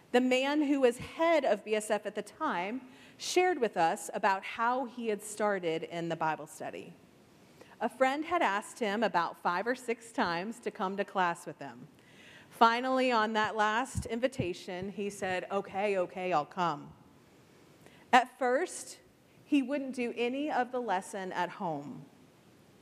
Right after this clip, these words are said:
Instead, he would arrive to class fifteen minutes early. He would sit in his pickup truck, and he would answer as many of the lesson questions as he could in that fifteen minutes. Over time, though,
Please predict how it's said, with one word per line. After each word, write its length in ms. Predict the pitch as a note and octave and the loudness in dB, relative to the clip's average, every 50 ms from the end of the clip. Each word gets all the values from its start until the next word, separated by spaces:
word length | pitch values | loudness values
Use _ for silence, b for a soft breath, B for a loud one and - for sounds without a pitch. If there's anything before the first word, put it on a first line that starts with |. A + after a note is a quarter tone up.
| - | -8
Instead, 600 | - A3 A3+ G#3 A3 - - A#3+ A3+ A#3 C4+ C#4 | -6 -4 -4 -4 -4 0 2 4 4 4 2 0
he 160 | C#4+ B3+ C#4 A#3 | -2 -6 -4 -2
would 120 | A#3+ A3+ | 0 0
arrive 440 | A3 G3 F3 F3 F3 F#3 G#3+ A#3+ - | 0 0 0 0 2 0 0 -4 -6
to 80 | D4+ | -12
class 560 | - - - F#3 F3 E3+ F#3+ A3 - - - b b b b b | -8 -2 0 0 0 0 -2 -4 -10 -14 -20 b b b b b
fifteen 400 | - G#3 G3 - - B3+ B3+ B3+ | -2 -2 -2 -2 -2 -2 0 0
minutes 320 | B3+ A#3+ A#3+ C4 B3+ B3+ - | 2 0 0 -2 -2 -2 0
early. 420 | F3+ D#3+ D#3 D#3 D#3 D#3 E3+ A3+ - B B B B B B B B B | 0 0 0 0 -2 -4 -4 -6 -8 B B B B B B B B B
He 160 | - - A3 | -4 0 2
would 140 | G3+ G3 G3 | 2 2 0
sit 240 | - - - G#3+ G#3+ | 0 0 0 0 2
in 120 | B3+ C4+ | 2 2
his 180 | C4 D4 C#4 - | 2 0 0 -2
pickup 420 | - - A3 - - F#3+ D3 - | -4 -4 -4 -2 0 -2 -2 -2
truck, 300 | - - G3 E3 F3+ G#3 - - - B B B B B B B - | -4 -2 0 0 0 0 -4 -10 -20 B B B B B B B -6
and 180 | F#3+ F#3+ F#3+ | -4 -4 -4
he 120 | G3 A3 A3 | -2 -2 0
would 160 | G#3+ G#3 - | 0 0 0
answer 480 | - G#3+ G#3+ A3+ B3 B3 B3+ C#4 C4+ B3 | 0 -2 -2 -2 -2 -2 0 2 2 2
as 240 | - G#3+ G#3 G#3 | 2 0 -2 -4
many 340 | A3 G#3+ G3+ G#3 A3+ A#3+ B3+ | -4 -2 -2 0 0 0 0
of 160 | G#3 A#3 A#3+ | 0 0 -2
the 120 | A#3 C4 B3 | -2 -2 0
lesson 400 | A3+ G3 - - - B3 A#3+ A#3+ | 0 0 0 -2 -4 -8 -8 -6
questions 500 | - A#3 F3 G3+ - - - G#3 G#3 G3+ | -4 -2 -2 -2 -4 -6 -8 -8 -4 -4
as 200 | G3+ G3 G#3+ - | -4 -4 -4 -4
he 100 | A#3 G#3+ | -8 -8
could 400 | - - - F3 E3+ F3 F3 F3+ | -6 -4 -2 0 0 0 0 -2
in 180 | A2+ E3 F#3 | -4 -6 -4
that 220 | F#3 F3+ F3 E3+ - | -4 -4 -4 -4 -4
fifteen 500 | - F3+ F3 F3 - - F#3+ F3+ F3 E3 | -6 -6 -6 -6 -8 -8 -6 -4 -4 -4
minutes. 640 | D#3+ D3+ D3 C#3+ A#2+ - - - - - - - - - - - - - - - - - - B B B B B B B B B B B B B B B B - - - | -4 -4 -6 -6 -8 -12 -12 -14 -14 -14 -16 -18 -20 -20 -20 -20 -20 -20 -20 -20 -20 -20 -20 B B B B B B B B B B B B B B B B -8 2 6
Over 380 | A#3+ C4 C#4+ D4+ C#4 E4 E4 | 6 6 6 4 0 -6 -6
time, 600 | F4+ - - - C4+ B3+ A3+ G#3+ G3+ G3+ G3+ F#3+ E3+ | -6 -8 -8 -6 -4 -2 0 0 0 -2 -2 -4 -4
though, 500 | E3 D#3+ D#3 D3 D3 D#3 E3+ G#3 C#4+ | -2 -2 -2 -2 -2 0 0 0 -2